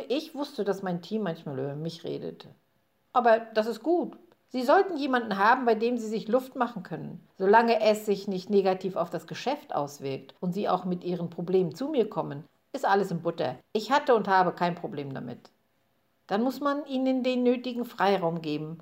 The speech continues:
und Mitgefühl für die Tatsachen aufbringen, dass es Menschen sind, die für einen arbeiten und keine Roboter. Gut, dann haben wir als nächstes Freundlichkeit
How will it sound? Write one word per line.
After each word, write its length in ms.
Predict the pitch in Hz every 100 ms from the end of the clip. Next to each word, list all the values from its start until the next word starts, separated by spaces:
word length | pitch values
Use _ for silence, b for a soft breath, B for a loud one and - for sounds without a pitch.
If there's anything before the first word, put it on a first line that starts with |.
| -
und 180 | 180 175
Mitgefühl 560 | 254 285 247 - 208 190
für 160 | 190
die 160 | 180 185
Tatsachen 540 | 220 233 233 196 196
aufbringen, 420 | 175 175 - 175
dass 120 | 170 185
es 180 | -
Menschen 440 | 185 214 233 208 180
sind, 280 | 170 160 147
die 60 |
für 200 | - 160
einen 340 | 160 170 160 -
arbeiten 680 | 185 240 214 160 151 -
und 160 | 160 160
keine 240 | 175 165
Roboter. 680 | 156 160 202 175 120 - - - _ _ _ _ _ _ _ _ 214
Gut, 360 | 247 330 208 190
dann 160 | 175
haben 140 | 190 190
wir 80 | 196
als 200 | 196 196
nächstes 720 | 180 185 - 277 285 - _ _
Freundlichkeit 1000 | - 190 170 175 185 - 214 208 240